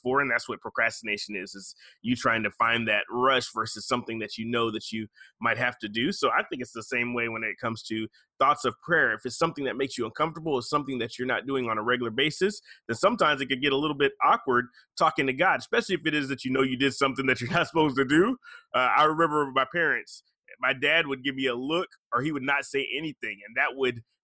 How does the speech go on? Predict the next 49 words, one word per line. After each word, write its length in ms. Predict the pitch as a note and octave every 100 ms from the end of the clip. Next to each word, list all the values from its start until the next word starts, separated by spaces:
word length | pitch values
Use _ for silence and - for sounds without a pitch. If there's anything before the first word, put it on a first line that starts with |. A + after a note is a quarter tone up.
| -
actually 320 | B2 B2+ C3
bother 360 | B2 C3 C3+ C3
me 140 | B2+
just 260 | A#2+ C#3+ B2+
as 60 | C3
much 260 | C#3 B2+
as 80 | A2+
getting 180 | C3 B2+
in 60 |
trouble. 200 | B2 B2+
I'm 80 | C3
like, 140 | A#2+ -
"Can 120 | C#3
you 60 |
just 220 | D#3 G3 - _ _ _ _ -
punish 260 | F3 E3+
me, 140 | F3+ E3+
get 160 | F3+
me 100 | D#3+
in 80 | D#3
trouble, 240 | E3 D#3+
or 120 | D3+ D3
let 140 | D3+
me 100 | D3
know?" 280 | C#3 D3 D#3
The 100 | C#3
fact 180 | F3+ F#3
that 100 | D3
he 180 | C3+ F#3
knew 280 | F#3 G3 G#3
and 120 | C#3+
I 140 | D3 E3+
knew 340 | F3 G3 C4+ _ A#2+
and 80 |
he 60 | E3+
wasn't 240 | E3+ D3+
saying 260 | - D#3 D#3+
anything 280 | E3 E3+ E3+
about 260 | E3 E3+
it 80 | F3 -
would 100 | C3+
haunt 320 | B2+ F3+ F3+ -
me 260 | C3+ G#2+ - _ _ - -
<laughs> 1160 | - - B3 - - F#3+ F#3+ F3+ - - - D3
just 240 | F#3 F3+
as 80 | D#3+ D#3
much 240 | E3 D#3+
as 140 | D3
if 100 | D3